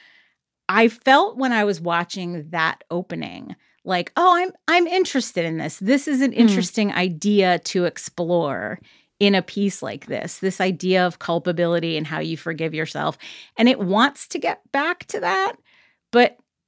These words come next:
Speaker 1: it has these long kind of diversions where it's about other things that I don't think are effective at all. People with bad husbands, I just, <laughs> who cares?
Speaker 2: Yeah,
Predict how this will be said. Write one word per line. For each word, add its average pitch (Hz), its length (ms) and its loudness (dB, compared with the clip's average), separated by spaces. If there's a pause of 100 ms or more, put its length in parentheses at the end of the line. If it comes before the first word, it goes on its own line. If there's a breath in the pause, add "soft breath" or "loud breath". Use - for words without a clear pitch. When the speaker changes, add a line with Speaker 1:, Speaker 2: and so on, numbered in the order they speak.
(120)
Speaker 1:
it 247 140 4
has 302 320 2
these 233 220 2
long 240 680 2
kind 196 240 -4
of 185 560 -4 (260)
diversions 214 920 2
where 185 300 0
it's - 220 -8
about 175 440 0
other 185 260 2
things 196 500 -2
that 156 160 -4
I 151 120 -2
don't 156 340 -8 (160)
think 143 220 -10
are 139 100 -6
effective - 540 -8
at - 100 -12
all. - 420 -10
People 269 300 4
with 220 180 6
bad 170 260 2
husbands, 160 680 -4
I 151 140 -2
just, - 340 -6
<laughs> - 40 -4
who 196 160 2
cares? - 520 -6
Speaker 2:
Yeah, 226 160 0